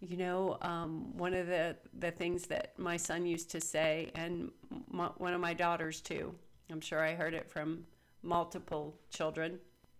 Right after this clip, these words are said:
is that, uh, that, that was their stress reliever when they could put it into that many words. And it is not. I mean, s-, scientific studies will tell you that that is not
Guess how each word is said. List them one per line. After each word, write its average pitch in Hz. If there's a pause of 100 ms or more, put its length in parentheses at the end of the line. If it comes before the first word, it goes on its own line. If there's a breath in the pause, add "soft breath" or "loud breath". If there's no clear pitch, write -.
(1200 soft breath)
is 175
that, 170 (100)
uh, 175
that, 175
that 185
was 170
their 160
stress -
reliever 139 (300)
when 156
they 156
could 160
put 170
it -
into 165
that 156
many 151
words. 139 (560 soft breath)
And 196
it 220
is 220
not. 220 (1200 soft breath)
I 185
mean, 196
s-, - (140)
scientific 208
studies 214
will 185
tell 202
you 175
that 165
that 175
is 185
not 190